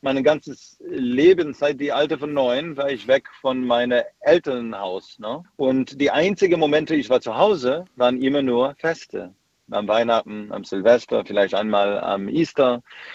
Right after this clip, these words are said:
So, Feste waren für mich immer diese, the magic moments von meinem Leben, weil nur dann war ich mit meiner Familie.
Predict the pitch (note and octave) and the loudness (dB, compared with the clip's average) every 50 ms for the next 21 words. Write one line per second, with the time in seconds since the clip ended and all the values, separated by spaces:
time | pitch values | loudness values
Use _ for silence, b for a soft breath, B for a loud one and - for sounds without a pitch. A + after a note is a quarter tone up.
0 | B B B B B B B B - C#3+ C#3 C#3 - - D#3 F#3+ F3 - G3+ F#3 | B B B B B B B B 4 6 6 6 6 4 4 4 4 4 -2 2
1 | D#3+ D#3 D#3 D3+ - C#3 C#3 D#3+ G#3 F#3 - E3 E3 E3+ F3 F3 F3 D#3 C#3 D3+ | 4 2 2 2 -2 -4 -2 -2 -4 -4 -6 -8 -6 -4 -2 -2 -2 -2 -2 -4
2 | C#3 A#2 C3 C3+ C3 B2+ B2 - _ _ _ _ - - C3 A#2+ C3 B2+ C3+ D3 | -4 -2 -2 -2 -2 -2 -4 -8 _ _ _ _ -20 -14 -4 -2 0 4 6 6
3 | D#3+ - D#3 C#3+ A#2 B2+ B2+ C3+ C3+ C3+ C3 B2 - - - B2 A#2 A2+ A2+ A2 | 6 6 2 -4 -2 0 0 2 2 2 0 -2 -4 -4 -6 -4 -2 -2 -2 -2
4 | A2 A2+ D3 E3+ D#3+ B2 A#2 G#2+ G2+ G2 A2 A2 A2 G#2 - C#3 C#3+ E3+ F#3+ F3 | -2 0 0 0 2 0 0 -4 0 0 0 0 0 -4 -4 2 6 6 6 6
5 | C#3 D#3+ D#3 E3+ F#3 G3 D#3 B2+ B2 C3 C#3 - - C3+ A#2 G#2+ A2+ A#2 A#2 A2 | 6 4 4 4 2 -2 2 4 4 4 4 0 -4 -10 -8 -2 0 2 2 2
6 | G#2 - A#2 B2 D3+ D3+ B2 G#2+ G2 G2 G2+ | 0 0 0 -2 -2 -4 -6 -8 -8 -10 -10